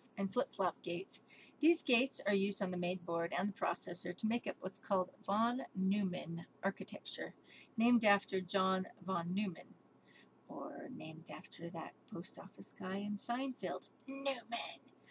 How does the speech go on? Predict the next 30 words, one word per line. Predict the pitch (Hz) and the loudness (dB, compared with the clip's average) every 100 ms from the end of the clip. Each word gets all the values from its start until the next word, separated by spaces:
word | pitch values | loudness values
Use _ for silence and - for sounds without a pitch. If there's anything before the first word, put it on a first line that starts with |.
| - - - - - - | -20 -20 -20 -20 -20 -2
Von | 262 302 330 339 339 | 4 8 8 6 4
Neumann | - 277 277 | 4 6 8
architecture | 202 220 196 226 - - | 6 2 2 -2 0 0
is | 240 | 2
an | 233 - | 2 2
abstract | 214 - 247 233 | 2 2 0 2
model | 220 185 175 180 214 269 | 2 2 -2 -4 -8 -10
at | - | -16
the | - | 0
core | - 247 | 6 8
of | 208 - | 6 2
every | 220 240 254 285 277 | 2 2 0 -2 -2
computer | - 233 - 190 180 | -2 -4 0 0 0
today. | 180 - 185 196 - - - - - | -2 -2 2 2 2 -6 -16 -20 -8
Describes | - 202 - 254 247 | 2 2 4 4 4
the | |
C | 220 - 285 | 2 4 4
P | - 330 247 | 4 4 4
U | 185 | 4
as | 185 196 | 2 0
having | 196 185 180 | 0 0 -2
an | 180 - - | -6 -14 -2
arithmetic | 208 214 220 208 269 - - | 0 2 2 2 0 -2 0
logic | 190 185 185 175 - | 2 4 2 -6 -8
unit | 170 170 196 - - - - | -8 -8 -10 -12 -16 -20 -4
and | 214 220 | 6 8
registers, | 311 247 - 185 185 190 - | 8 6 0 -2 -2 -4 -4
or | 185 | -6
high-speed | - 190 - 180 | -4 -4 -2 -2
memory. | 190 202 185 196 190 | 2 2 0 -4 -6